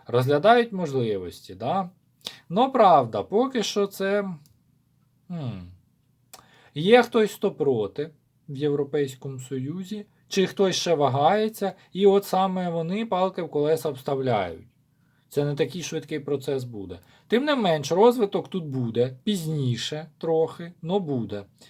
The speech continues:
Ось трансформація ситуації, взагалі прям швидкий розвиток має піти і по перту. Ну, пер це багато, багато всякого різного, багато грошей, багато підтримки, якщо так.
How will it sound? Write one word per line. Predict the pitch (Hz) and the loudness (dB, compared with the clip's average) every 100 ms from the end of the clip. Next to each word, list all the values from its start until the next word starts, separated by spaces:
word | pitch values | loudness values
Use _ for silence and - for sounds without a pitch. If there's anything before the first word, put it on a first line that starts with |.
| _ _ _ - | _ _ _ -2
Ось | 170 208 202 | 6 6 6
трансформація | - 160 175 175 180 170 165 | -2 -4 -4 -4 -4 -4 -6
ситуації, | 165 - 254 254 135 | -4 -2 -2 -2 -2
взагалі | 139 135 131 135 262 | 0 0 0 -2 -2
прям | - 175 143 | 0 -2 -2
швидкий | 156 147 - 151 | -6 -6 -2 0
розвиток | 139 131 123 123 117 - | 2 0 -2 -4 -4 -4
має | 117 117 | -6 -6
піти | 113 127 190 | -6 -8 -6
і | 214 | -6
по | - | -8
перту. | 165 165 143 - 139 127 - - - _ | -6 -6 -6 -6 -6 -8 -16 -20 -20 _
Ну, | 120 110 | -8 -4
пер | 131 135 | 0 0
це | - 190 | 0 -2
багато, | 220 214 202 240 262 117 104 | 0 2 2 0 -2 -6 -6
багато | 113 131 170 220 202 | -2 4 4 2 -4
всякого | - 180 - 156 | -4 -4 -2 -4
різного, | 175 202 156 | -4 -4 -4
багато | 131 139 156 160 143 | 0 4 4 4 0
грошей, | 147 127 196 220 | 0 -2 -2 -2
багато | 127 139 143 151 | 0 0 -2 -8
підтримки, | 147 147 165 151 113 101 | -10 -6 -4 -4 -6 -12
якщо | 95 - | -12 -18
так. | 101 98 90 87 | -16 -14 -14 -16